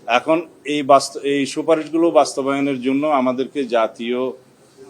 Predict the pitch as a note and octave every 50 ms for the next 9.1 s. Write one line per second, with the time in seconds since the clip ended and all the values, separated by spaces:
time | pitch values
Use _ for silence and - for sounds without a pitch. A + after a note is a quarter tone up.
0 | - A2 A2+ A#2 A#2+ A#2+ B2 A2 B2 C3 C#3 - - B2+ B2 A#2+ C#3+ D3 D3+ D#3
1 | D#3 D#3 D#3+ D#3+ D#3+ D3+ A#2+ A2+ C#3 C3 B2+ - C#3 C#3 C3+ - - D3+ D3 D3+
2 | D3 C#3+ D3 - - - _ - A2 A#2+ B2 C3 B2 C#3 C3 A#2 - C3+ B2 D#3
3 | D3+ - - D3+ C#3+ C#3 C#3+ C#3 B2+ B2 - B2+ A#2+ - - A#2+ A2+ - A#2 G#2+
4 | G2 F#2+ A#2 A#2+ A#2 - - A2 G#2 G2+ G2+ A2+ A#2+ - C#3+ C3+ D3+ D#3+ - -
5 | - - - - _ - - - D#3+ C#3+ D#3 D#3+ E3 D#3 C#3+ D3+ D#3+ E3+ C#3+ C3+
6 | B2+ A#2+ - - C#3 C3 C3+ D3 C#3 - - C#3 C#3 C3+ C#3+ C#3 C#3 C3+ - C#3+
7 | C#3 C3+ C3 B2 - - - A2+ A2 A2 A2+ A2 A2 - C3 B2+ B2 A#2+ G2+ G#2
8 | A2+ A2+ A2 - B2 B2 B2 A2+ G#2+ A2 A2+ G#2+ G#2 F#2+ - - F#2+ - A#2 A#2
9 | A2+